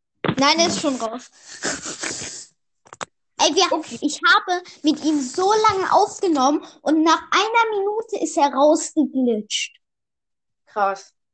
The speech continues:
Speaker 1: Das war so bescheuert. Und ich habe ungefähr zehn Aufnahmen jetzt mit Crowcast, die eine Minute lang gehen.
Speaker 2: Hm, lol.
Speaker 1: Ey, das ist, äh, das war so, so doof.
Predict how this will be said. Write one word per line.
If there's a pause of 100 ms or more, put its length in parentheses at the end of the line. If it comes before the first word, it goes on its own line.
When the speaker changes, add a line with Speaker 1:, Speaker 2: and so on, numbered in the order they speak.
(340)
Speaker 1:
Das
war
so
bescheuert.
Und
ich
habe
ungefähr
zehn
Aufnahmen
jetzt
mit
Crowcast,
die
eine
Minute
lang
gehen. (1040)
Speaker 2:
Hm,
lol. (1000)
Speaker 1:
Ey, (160)
das
ist, (260)
äh, (140)
das
war
so, (460)
so
doof.